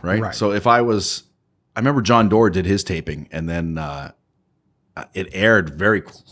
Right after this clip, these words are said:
Speaker 1: close to his taping, so he was still doing some of that material,
Speaker 2: Hmm.
Speaker 1: and somebody in the audience called him out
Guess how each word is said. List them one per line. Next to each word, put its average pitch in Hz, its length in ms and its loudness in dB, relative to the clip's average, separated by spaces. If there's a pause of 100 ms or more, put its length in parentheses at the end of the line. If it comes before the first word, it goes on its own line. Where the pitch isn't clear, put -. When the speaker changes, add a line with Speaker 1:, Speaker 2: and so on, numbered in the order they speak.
Speaker 1:
close 104 280 0
to 87 140 -2
his 90 180 0
taping, 95 420 0
so 87 140 -4
he 104 140 0
was 107 140 -2
still 101 160 0
doing 95 260 2
some 92 160 0
of 87 60 0
that 76 140 -4
material, 85 520 0 (180)
Speaker 2:
Hmm. 117 160 -14
Speaker 1:
and 90 140 0
somebody 107 280 4
in 98 60 0
the 95 80 0
audience 92 300 2
called 101 300 -2
him 92 100 -2
out 101 360 0